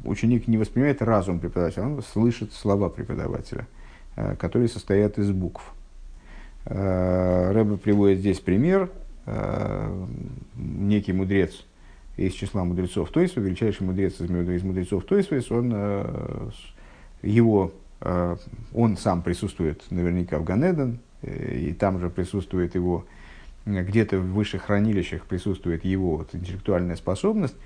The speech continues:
э, которая, конечно же, оторвана от, э, краски типографской, нанесенной на поверхность, там, на, на, э, внешние поля Геморы. Э, но при этом, с-,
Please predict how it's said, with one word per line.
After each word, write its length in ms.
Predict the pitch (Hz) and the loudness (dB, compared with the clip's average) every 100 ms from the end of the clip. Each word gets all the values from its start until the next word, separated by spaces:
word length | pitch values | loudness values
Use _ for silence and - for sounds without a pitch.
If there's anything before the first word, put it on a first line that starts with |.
| - - - | -20 -20 -12
э, 200 | 95 95 | -4 -4
которая, 420 | 92 98 127 113 101 | -2 0 4 4 4
конечно 540 | 104 123 170 160 135 | 4 4 2 2 0
же, 120 | 117 | 2
оторвана 760 | 110 107 143 151 113 104 95 - | 2 2 0 2 2 0 0 -4
от, 300 | - 98 - | -2 -2 -2
э, 560 | 101 98 95 95 92 90 - | -2 0 0 -2 -2 -4 2
краски 380 | 110 113 - | 2 2 -2
типографской, 760 | 95 - 95 113 123 - 113 107 - - | -8 -2 0 2 0 0 -2 -2 -12 -6
нанесенной 560 | 104 98 98 113 107 95 | -2 0 0 0 0 0
на 100 | 92 | 0
поверхность, 560 | 95 101 95 95 - | 2 2 2 -4 -4
там, 300 | 95 92 87 - - - | -2 0 -2 -6 -12 -4
на, 340 | 90 92 92 | -2 -2 -2
на, 320 | 95 95 92 - - - - | -2 0 -2 -6 -20 -18 -8
э, 240 | 98 92 92 | -4 -2 2
внешние 460 | 110 110 - 107 | 4 4 4 2
поля 260 | 104 101 107 | 4 6 6
Геморы. 460 | 104 110 95 - - - - - - | 6 4 2 0 -6 -16 -18 -16 -4
Э, 260 | 104 95 95 | 0 2 4
но 220 | 131 123 | 4 4
при 200 | 123 151 | 4 4
этом, 460 | 247 247 214 165 | 4 4 2 2
с-, 200 | - - | -4 -10